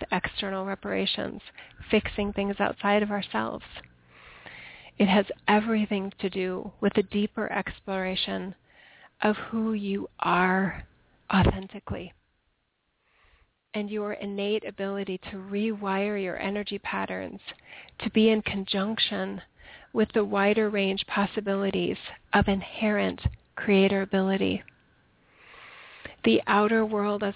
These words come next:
we were speaking, is an outcome of what has been. You create what is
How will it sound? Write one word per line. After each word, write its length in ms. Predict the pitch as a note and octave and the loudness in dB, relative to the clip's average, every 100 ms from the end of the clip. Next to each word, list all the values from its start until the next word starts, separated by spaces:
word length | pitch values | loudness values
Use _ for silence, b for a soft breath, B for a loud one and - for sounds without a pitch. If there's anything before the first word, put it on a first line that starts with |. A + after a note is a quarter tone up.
| - | -6
we 80 | |
were 120 | G#3 G3 | -6 -6
speaking, 520 | - A3 - G3 - | -2 -2 0 -2 -4
is 100 | A3+ A3 | -2 0
an 160 | G#3 - - | 0 0 2
outcome 800 | A3+ B3 C4 - G3+ F#3 F#3+ G3 - - | 4 4 2 -2 0 0 -2 -6 -4 0
of 140 | G#3 | 2
what 360 | G3+ G#3+ A3 - - | 2 4 4 2 -8
has 340 | - - G#3 G3+ - | -2 4 4 2 0
been. 480 | G3+ A3+ A3 F#3 F3+ - - - B B B B B B B | 2 6 4 2 -4 -10 -20 -20 B B B B B B B
You 440 | D4+ G#3+ A3+ C4 C4 | -2 4 6 8 6
create 720 | - B3 A3+ A3+ C4 B3+ - - | 2 2 4 6 6 4 0 -6
what 280 | A3 G#3+ - - | -2 0 -2 0
is 400 | A#3+ B3+ A#3 | 4 6 4